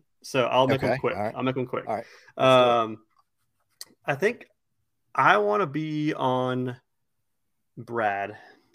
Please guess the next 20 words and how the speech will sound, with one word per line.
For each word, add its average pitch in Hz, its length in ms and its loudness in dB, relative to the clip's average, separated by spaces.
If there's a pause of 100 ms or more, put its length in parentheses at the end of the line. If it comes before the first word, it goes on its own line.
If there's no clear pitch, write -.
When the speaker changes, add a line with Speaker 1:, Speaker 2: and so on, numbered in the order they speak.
Speaker 1:
in 120 100 -4
some 113 220 -6
pos-, - 280 -14
Speaker 2:
Oh. - 180 -14
Speaker 1:
in 131 140 -2
some 135 680 -2
sort 131 260 -2
of 117 80 -8
facet 123 300 -6
this - 180 -16
week. - 300 -16 (140)
Speaker 2:
You're, 120 220 -10
you're, 120 180 -8
Speaker 1:
Um, 113 320 -2
Speaker 2:
you're 107 240 -8 (280)
hitting 156 300 -2
on 135 180 2
where 123 160 0
I'm 117 140 0
going. 92 280 -6